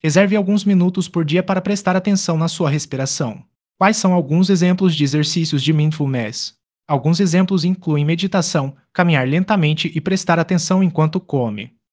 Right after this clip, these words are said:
É fácil e pode fazer a diferença. Preciso de muito tempo para os exercícios de mindfulness? Não. Apenas alguns minutos são suficientes. O importante é ser consistente e estar presente.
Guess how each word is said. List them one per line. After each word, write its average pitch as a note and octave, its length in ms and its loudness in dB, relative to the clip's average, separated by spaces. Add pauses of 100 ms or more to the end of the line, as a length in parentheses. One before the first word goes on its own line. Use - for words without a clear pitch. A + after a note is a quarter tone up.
(180)
É E3 80 -6
fácil F3+ 400 0
e E3 80 -2
pode E3 260 -4
fazer C#3+ 300 -2
a D3 40 -2
diferença. D#3 720 -6 (320)
Preciso E3+ 360 0
de D3 80 0
muito F3 340 0
tempo G#3 300 2
para F3+ 160 0
os F3 80 2
exercícios D#3 560 0
de C3 80 0
mindfulness? C3+ 760 -4 (300)
Não. B2 280 0 (380)
Apenas F3+ 420 4
alguns C#3 380 2
minutos F3+ 440 4
são G3+ 140 2
suficientes. D#3+ 920 -2 (360)
O E3 60 0
importante F#3+ 520 4
é - 20 4
ser E3 200 0
consistente F#3 800 0
e G3 40 0
estar C#3+ 280 0
presente. B2+ 760 -2